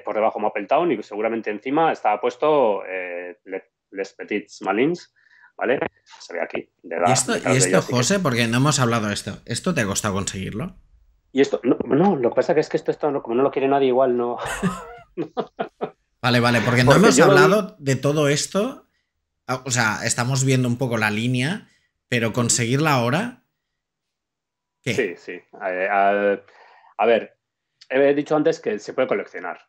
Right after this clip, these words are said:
Speaker 1: que no es, es finito, <laughs> no, no es Sil-, Sylvanian, que, que es, continuará de, no, pues, por, bueno, el tiempo que continúe, sino esto es algo finito, es un, y lo voy a enseñar,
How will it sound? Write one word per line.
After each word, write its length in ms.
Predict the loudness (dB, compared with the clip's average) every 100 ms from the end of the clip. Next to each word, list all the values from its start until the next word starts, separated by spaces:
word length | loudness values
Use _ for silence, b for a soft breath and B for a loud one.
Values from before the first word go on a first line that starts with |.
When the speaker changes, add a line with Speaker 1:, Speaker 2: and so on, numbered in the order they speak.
| _
Speaker 1:
que 140 | -8
no 220 | 0 2
es, 320 | 2 0 -4 -6
es 140 | -6
finito, 500 | -2 -2 -2 -6 -14 _
<laughs> 60 | -12
no, 300 | -6 -2 2
no 160 | 4
es 160 | 2 0
Sil-, 160 | -4
Sylvanian, 520 | -4 -2 0 2 0 -2
que, 200 | -4 -4
que 140 | -6
es, 160 | -8 -10
continuará 640 | -12 -6 0 2 4 4
de, 240 | 0 -2 -4
no, 160 | -8
pues, 140 | -14 -20
por, 260 | -18 -16 -10
bueno, 160 | -8 -6
el 60 |
tiempo 180 | -4 -2
que 80 | -2
continúe, 420 | -4 -6 -4 -4 -4 B B B B
sino 240 | 0 4
esto 160 | 4 4
es 100 | 4
algo 180 | 2 2
finito, 340 | 0 0 2
es 220 | 2 0
un, 500 | -4 -2 -2 -2 -6 -12 -20 -12
y 140 | -4
lo 100 | 0
voy 80 | 0
a 20 |
enseñar, 480 | 0 0 0 0 -4